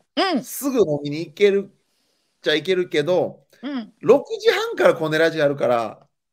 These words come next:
Speaker 2: それ終わってから行くかみたいな、こう、一時間半の待機時間みたいなのちょっとあったりするじゃないですか。
Speaker 1: いや、ただ、ただ、あの、今日、やっぱり三週間ぶりのコネラジだったんで、その思いはちょっと、ち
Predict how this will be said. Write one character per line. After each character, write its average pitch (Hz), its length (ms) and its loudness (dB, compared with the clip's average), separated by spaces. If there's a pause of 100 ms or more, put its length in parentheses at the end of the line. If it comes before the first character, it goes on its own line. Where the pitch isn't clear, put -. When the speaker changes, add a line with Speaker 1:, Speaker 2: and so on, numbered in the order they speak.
(140)
Speaker 2:
そ 277 160 2
れ 247 60 2
終 262 100 6
わ 302 160 4
っ - 60 -18
て 311 80 -6
か 294 120 2
ら 277 60 10
行 262 120 2
く - 100 -12
か 180 180 6
み 143 100 -6
た 120 100 2
い 113 40 -6
な、 113 80 -6
こ 113 400 -4
う、 - 60 -20
一 170 220 -12
時 175 100 -8
間 160 160 0
半 156 160 -4
の 117 100 -6
待 135 200 -2
機 135 100 -8
時 120 80 -4
間 104 160 -4
み 98 60 -12
た 104 80 -4
い - 20 -10
な 95 60 -8
の 90 60 -12
ち - 60 -20
ょ - 20 -16
っ - 20 -16
と 101 80 -4
あ 101 40 -2
っ 98 40 -14
た 117 80 -8
り 95 80 -8
す 107 100 -12
る 101 60 -8
じ 87 40 -6
ゃ 78 60 -8
な 76 40 -14
い - 0 -
で - 40 -20
す - 60 -20
か。 - 80 -20
Speaker 1:
い - 360 -10
や、 359 100 8
た - 40 -20 (280)
だ、 - 20 -10
た 440 100 4
だ、 311 560 4
あ 240 60 6
の、 247 180 4
今 370 800 6
日、 277 60 6
や 254 80 4
っ - 40 -2
ぱ - 120 4
り 262 120 0
三 359 280 2
週 381 180 2
間 370 220 4
ぶ 370 80 4
り 359 80 -2
の 359 100 0
コ 349 160 2
ネ 349 100 4
ラ 359 120 6
ジ 285 80 -4
だ 381 80 6
っ 381 100 -2
た 247 100 4
ん 214 60 0
で、 190 120 4
そ 302 140 2
の 311 140 0
思 339 240 0
い 311 80 -4
は 220 100 -2
ち 285 120 -12
ょ - 20 -10
っ - 20 -20
と、 - 120 -20
ち - 240 -18